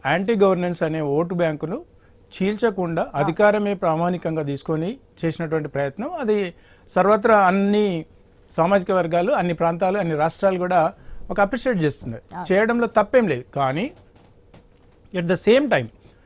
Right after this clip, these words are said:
Speaker 1: only జనసేన మాత్రమే స్వతంత్రంగా పోటీ చేస్తే కూడా
Speaker 2: మ్మ్.
Speaker 1: ఇన్ని సీట్లు వచ్చే పరిస్థితి కూడా ఉండదు. అది కూడా ఆలోచించుకోవాలి.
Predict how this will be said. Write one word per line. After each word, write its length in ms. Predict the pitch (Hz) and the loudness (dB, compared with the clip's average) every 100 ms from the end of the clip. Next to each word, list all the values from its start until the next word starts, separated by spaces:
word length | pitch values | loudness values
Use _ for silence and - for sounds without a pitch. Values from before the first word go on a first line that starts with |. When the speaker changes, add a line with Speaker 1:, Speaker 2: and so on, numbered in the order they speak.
| _ _ 151 180 | _ _ -2 0
Speaker 1:
only 420 | 233 240 247 247 226 _ _ _ _ _ _ 185 | 2 2 2 2 -6 _ _ _ _ _ _ -6
జనసేన 480 | 160 180 202 233 240 | -2 0 2 2 4
మాత్రమే 460 | 208 202 208 214 185 151 | 2 2 0 0 -2 -2
స్వతంత్రంగా 600 | 147 - 151 226 226 214 | -4 -4 0 2 4 2
పోటీ 340 | 180 185 180 165 | 2 2 0 0
చేస్తే 180 | 151 139 | 0 -2
కూడా 260 | 123 196 - - 202 | -2 -2 -4 -16 -12
Speaker 2:
మ్మ్. 240 | 196 175 | -8 0
Speaker 1:
ఇన్ని 140 | 226 | 0
సీట్లు 240 | 233 262 240 | 2 2 2
వచ్చే 460 | 214 233 208 208 - _ | 4 2 2 0 -6 _
పరిస్థితి 360 | 170 208 240 220 | 0 2 0 0
కూడా 160 | 220 202 | 2 2
ఉండదు. 260 | 202 208 | 4 4
అది 180 | 143 185 | 2 2
కూడా 160 | 254 226 | 4 6
ఆలోచించుకోవాలి. 640 | 240 233 233 - 139 110 | 4 2 -2 0 -2 -2